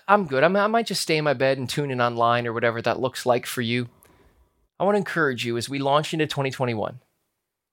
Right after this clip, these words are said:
regardless of the life circumstances you are going through, show up.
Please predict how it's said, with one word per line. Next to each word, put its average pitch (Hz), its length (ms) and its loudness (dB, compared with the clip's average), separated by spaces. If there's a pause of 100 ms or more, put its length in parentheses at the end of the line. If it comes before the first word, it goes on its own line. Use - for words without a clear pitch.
regardless 135 640 2
of 180 100 0
the 180 80 -6
life 151 260 4
circumstances 120 840 -2
you 117 100 -2
are 120 80 2
going 110 300 -2
through, - 260 -10 (640)
show 127 640 0 (640)
up. 123 340 2